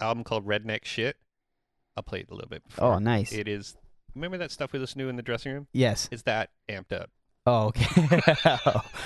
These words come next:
Speaker 2: So it's, so
Speaker 1: It's,
Speaker 2: it's,
Speaker 1: it's outlaw
Speaker 2: so it's,
Speaker 1: country with, uh, more
Speaker 2: it's,
Speaker 1: outlaw, yeah.
Speaker 2: it's definitely not gonna be played, uh,
Speaker 1: He,
Speaker 2: on radio
Speaker 1: he
Speaker 2: anytime
Speaker 1: pushes
Speaker 2: soon.
Speaker 1: some boundaries.
Speaker 2: Couple,
Speaker 1: Yeah.
Speaker 2: couple boundaries
Speaker 1: Yeah,
Speaker 2: pushed.
Speaker 1: he, he's, he's not talking about, he's like, he's got <laughs> one song called The Family Tree,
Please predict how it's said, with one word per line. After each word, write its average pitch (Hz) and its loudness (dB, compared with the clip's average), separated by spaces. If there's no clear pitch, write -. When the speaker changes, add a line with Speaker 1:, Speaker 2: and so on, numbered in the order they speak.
Speaker 2:
So 113 4
it's, 110 2
so 113 4
Speaker 1:
It's, - 4
Speaker 2:
it's, - -4
Speaker 1:
it's 147 -2
outlaw 135 6
Speaker 2:
so 127 6
it's, - 4
Speaker 1:
country 143 4
with, 127 2
uh, 117 4
more 123 6
Speaker 2:
it's, 123 4
Speaker 1:
outlaw, 123 2
yeah. 120 0
Speaker 2:
it's 113 -2
definitely 139 2
not 123 2
gonna 123 -6
be 120 -2
played, 120 2
uh, 110 2
Speaker 1:
He, - -6
Speaker 2:
on 113 4
radio 110 4
Speaker 1:
he 107 4
Speaker 2:
anytime 107 2
Speaker 1:
pushes 98 2
Speaker 2:
soon. 107 0
Speaker 1:
some 202 -6
boundaries. 170 -4
Speaker 2:
Couple, 190 2
Speaker 1:
Yeah. 156 -10
Speaker 2:
couple - 0
boundaries 170 2
Speaker 1:
Yeah, 190 -4
Speaker 2:
pushed. 190 2
Speaker 1:
he, 185 -6
he's, 175 -12
he's 208 -12
not 214 -8
talking 175 -4
about, 160 -6
he's 175 -6
like, 160 -4
he's 151 -14
got 175 -4
<laughs> 170 4
one 226 4
song 165 0
called 151 -6
The 135 -12
Family 139 -2
Tree, 156 -8